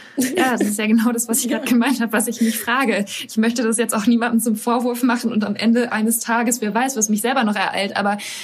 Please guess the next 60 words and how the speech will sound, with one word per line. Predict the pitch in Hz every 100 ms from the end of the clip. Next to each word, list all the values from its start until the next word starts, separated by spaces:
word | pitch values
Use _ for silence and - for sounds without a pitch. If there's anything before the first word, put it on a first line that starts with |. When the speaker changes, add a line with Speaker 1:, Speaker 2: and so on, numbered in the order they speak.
| 240 -
Speaker 1:
das | 208
ist | 214 -
eben | 208
genau | 214 190 226
das, | 208 220
dass | 190 -
man | 202
diese | 202 190
Erfahrung, | 180 185 196 226 220
Mutter | 208 233 226
zu | - 196
werden, | 190 202 202
dann | 190 202
direkt | 196 202 -
halt | 202
in | 180 185
ein | 185
Buch | - -
packt | 196 - -
von | - 160 156
was | 156 170
weiß | 160
ich | -
wie | 160
vielen | - 151 170
hundert | 156 143 143
Seiten. | 143 139 147 139 -
Und | -
eigentlich | 170 175 170
wollen | 170 175
alle | 180
nur | 180 165
lesen, | 170 175 170
wie | 175
sie, | 165
Romy | 160 175 180
Schneider | - 185 175 170
als | 175
Mutter | 180 170 147
war, | 147
auch | 156
wenn | 160
du |
dich | 160 -
gar | 165
nicht | 165
daran | 160 160
erinnern | 156 175 190 190
kannst, | 185 180
weil | 165
sie | 170
gestorben | - 160 170 175
ist, | 180 -
als, | 175 175 -
als | 170 165
du | 175
vier | - 160
Jahre | 151 143
alt | 135 143
warst. | 147 139 - -